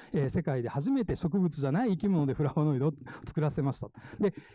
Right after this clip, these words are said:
今となってはですね、こういう研究っていうのは非常にポピュラーになっていて、まあ、残念ながらアメリカなんかでもすごい勢いでこういう研究が進んでいて、まあ、合成生物学って言われたりしますけど、まあ、そういったところの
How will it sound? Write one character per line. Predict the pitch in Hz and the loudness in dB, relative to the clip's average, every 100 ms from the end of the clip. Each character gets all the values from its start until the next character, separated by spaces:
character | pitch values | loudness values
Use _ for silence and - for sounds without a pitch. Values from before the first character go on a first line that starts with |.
| - | -4
今 | 381 381 | 0 0
と | 320 | 2
な | 233 | 0
っ | 208 | 0
て | 165 | 0
は | |
で | 143 | 0
す | |
ね、 | 151 | 0
こ | 240 | 2
う | 247 | 0
い | |
う | 233 | 2
研 | 240 | 0
究 | |
っ | 233 | 0
て | 233 | 0
い | 180 | 0
う | |
の | |
は | 143 | 0
非 | 214 | 0
常 | 254 | 0
に | 277 | 2
ポ | 277 | 2
ピ | 240 | 2
ュ | 233 | 2
ラ | |
ー | 151 | 4
に | |
な | 131 | 2
っ | 127 | 0
て | - | -2
い | 110 | -2
て、 | 196 185 170 | 2 4 4
ま | 196 | 2
あ、 | |
残 | 214 254 | 2 2
念 | 254 | 2
な | 247 | 2
が | |
ら | 165 | 4
ア | 170 | 4
メ | 220 | 4
リ | 226 | 2
カ | 233 | 0
な | 240 | 0
ん | |
か | 185 | 0
で | 135 | 0
も | |
す | 117 | 0
ご | 139 196 | 2 2
い | 143 | 2
勢 | 170 | 2
い | 131 | 2
で | |
こ | 120 | 2
う | 123 | 0
い | |
う | |
研 | 135 123 | -2 -4
究 | 127 | -4
が | 127 | -4
進 | - 147 | -4 -2
ん | 127 | 0
で | 127 | -2
い | |
て、 | 139 | 0
ま | 175 | 0
あ、 | |
合 | 151 190 | 2 2
成 | - 190 | 2 2
生 | 170 180 | 2 2
物 | 160 175 | 2 0
学 | 135 | -2
っ | - | -4
て | - | -4
言 | |
わ | 123 | -4
れ | 120 | -4
た | |
り | 117 | -6
し | - | -6
ま | 120 | -8
す | - | -4
け | 180 | -2
ど、 | 247 - - | -2 -4 -4
ま | 269 | -2
あ、 | |
そ | 220 269 | 0 -2
う | |
い | |
っ | 262 | 0
た | 254 | -2
と | 233 | 0
こ | 247 | 0
ろ | 240 | 2
の | 262 | 0